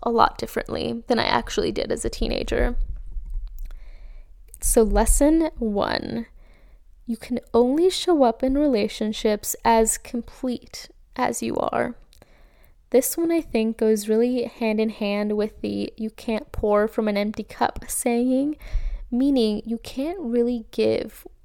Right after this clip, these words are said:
what you don't have. Sometimes we step into relationships, whether we're aware of it or not, with our own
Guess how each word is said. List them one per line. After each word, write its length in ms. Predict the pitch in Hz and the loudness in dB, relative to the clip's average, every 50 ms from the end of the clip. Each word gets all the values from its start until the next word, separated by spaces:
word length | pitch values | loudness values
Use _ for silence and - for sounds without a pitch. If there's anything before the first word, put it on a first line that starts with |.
| - - - | -20 -18 -8
what 240 | - 220 226 226 - | -2 0 0 0 0
you 180 | 214 220 208 - | -2 -6 -4 -2
don't 320 | - 214 - - - - | -2 -2 -2 -2 -6 -10
have. 600 | - - - - - - - - - - - - - - _ - - - - _ _ _ _ - - - - - _ - - - - - - - _ _ - - _ _ _ _ _ _ _ - | -16 -14 -12 -8 -6 -6 -6 -8 -10 -20 -20 -20 -20 -20 _ -20 -20 -20 -20 _ _ _ _ -20 -20 -20 -20 -20 _ -20 -20 -20 -20 -20 -20 -20 _ _ -20 -20 _ _ _ _ _ _ _ -16
Sometimes 640 | - - - 285 330 - 370 392 381 370 359 - | -6 -4 -2 -2 -2 0 2 2 2 2 2 2
we 80 | 294 285 | 2 0
step 420 | 285 - - - 277 254 247 - - | 2 0 0 2 2 2 2 0 -2
into 460 | - 226 226 - - - - 233 226 | -2 -2 -2 -2 -4 -4 -4 -2 0
relationships, 1000 | 220 233 208 196 196 - 214 - - - 226 240 - - - 262 262 - - - | 0 0 0 0 0 -2 -4 -4 -6 -6 -6 -4 -2 2 2 2 2 2 0 -4
whether 340 | 226 - 226 240 277 320 294 | 2 6 8 8 8 8 8
we're 140 | 277 269 226 | 10 10 10
aware 340 | 208 196 190 196 202 208 | 8 8 6 6 6 6
of 80 | 208 202 | 6 4
it 240 | 196 - - - - - | 2 0 0 -4 -12 -6
or 220 | - - 254 269 262 | 0 4 4 4 6
not, 440 | 226 208 214 220 - - - - - - - - - - - - - - - | 6 6 6 6 6 4 0 -6 -18 -20 -20 -20 -20 -20 -20 -20 -20 -2 2
with 160 | 233 233 - - | 2 4 6 6
our 180 | 220 220 208 | 6 6 6
own 420 | - 214 214 214 208 214 208 208 | 6 6 4 4 4 2 0 -2